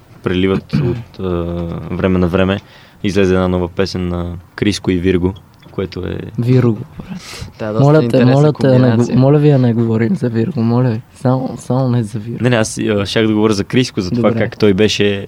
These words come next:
Speaker 2: По-обилно.
Speaker 1: все още е най-комерциалния рапър, в кавички, в
Speaker 2: Той,
Speaker 1: България.
Speaker 2: той вече не е рапър, брат. Последните му песни са чалга.
Speaker 1: Чалга,
Speaker 2: Буквално.
Speaker 1: съгласен, но
Speaker 2: Последните три-четири песни. Сега, ако той хули чалгата, ще е супер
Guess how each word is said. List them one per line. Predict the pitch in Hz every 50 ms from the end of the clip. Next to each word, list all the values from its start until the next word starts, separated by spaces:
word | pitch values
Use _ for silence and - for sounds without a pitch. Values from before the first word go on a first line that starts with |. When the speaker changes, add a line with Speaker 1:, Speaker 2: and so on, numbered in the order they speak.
| - - -
Speaker 2:
По-обилно. | - 131 131 135
Speaker 1:
все | 123 120 123
още | 120 104 110 113 113 - - -
е | 113 120 117 95 90 -
най-комерциалния | 104 98 95 95 95 - - - 104 98 92 92 - 101 98 92 92 90 90 87 85 85 85 85 - - -
рапър, | - 90 90 87 87 - 87 90 - - - - - - - -
в | - -
кавички, | - 90 87 90 87 - - 90 90 -
в | -
Speaker 2:
Той, | - 90
Speaker 1:
България. | 85 82 90 - 226 247 180 170
Speaker 2:
той | 170 202 214 214 185
вече | 165 151 185 202 - - 196
не | 185 190
е | 196
рапър, | 185 185 190 - 196 160
брат. | 123 127 139 156 160
Последните | - - 165 - 170 165 170 165 180
му | 175 165 131
песни | - - 156 165 - 190
са | 175 - - 175 160 139 - - -
чалга. | - - 156 156 156 143
Speaker 1:
Чалга, | 117 - 104 101 92 85
Speaker 2:
Буквално. | 80 - - - 120 120
Speaker 1:
съгласен, | - 101 90 - - 135 131 107 85 80 - -
но | 92 92
Speaker 2:
Последните | 90 90 - 160 165 - 147
три-четири | - - 147 151 - - 156 - - 143
песни. | 139 - 143 135 139 - - - 120 113
Сега, | 123 - - 180 190
ако | 190 - - -
той | - - - 180
хули | 175 - - 175 170
чалгата, | 165 - 156 151 156 170 165 165 -
ще | - - -
е | 160
супер | 151 - - 160 - - 170 156 156 151 151 151